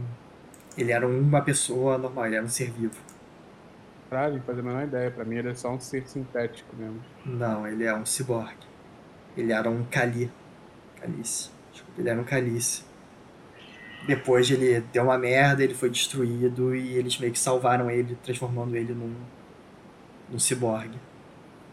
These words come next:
Speaker 2: Mas ele
Speaker 1: Mas
Speaker 2: era da, do mal, no
Speaker 1: É.
Speaker 2: caso, ou ele, ou ele era só uma
Speaker 1: Ele era
Speaker 2: pessoa?
Speaker 1: indiferente.
Speaker 2: Ah, beleza.
Speaker 1: Mas ele não gostava dos Jedis.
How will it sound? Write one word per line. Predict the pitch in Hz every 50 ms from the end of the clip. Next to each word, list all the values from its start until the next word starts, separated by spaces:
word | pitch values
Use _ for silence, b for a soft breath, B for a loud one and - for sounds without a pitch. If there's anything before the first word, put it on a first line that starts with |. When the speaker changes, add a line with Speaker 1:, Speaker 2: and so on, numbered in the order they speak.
| - -
Speaker 2:
Mas | - 127 123 139
ele | 139 139 131
Speaker 1:
Mas | 127 135 139
Speaker 2:
era | 143 147
da, | 143 139 139 139 135 135 131 127 123 120 120 - - - - - - - - - - - - - - - - -
do | 127 127
mal, | 123 127 123 120 110 110 117 - - - - - - - - - - - - - - - - - - - - -
no | 156
Speaker 1:
É. | 196 226 220 -
Speaker 2:
caso, | 120 135 139 131 120
ou | 120 117
ele, | 117 117 113 - - - - - - - - - - - -
ou | 123
ele | 120 120
era | 120 117 120
só | 120 -
uma | 120 120
Speaker 1:
Ele | 120 151 156
era | 156
Speaker 2:
pessoa? | 160
Speaker 1:
indiferente. | 175 175 175 - 196 196 180 180 151 139 139 - - - - - - - - - - - - - - - - - - - - - - - - -
Speaker 2:
Ah, | - 107 101 98 - - -
beleza. | 117 113 110 107 101 98 - - - - - - - - - - - - - - - - - - -
Speaker 1:
Mas | 147 123 120 113 113 113 113 117
ele | 127 127 123 127
não | 127 131
gostava | 139 139 151 143 - 156 139 135
dos | 127 131
Jedis. | 127 139 127 120 110 110 110 107 - - -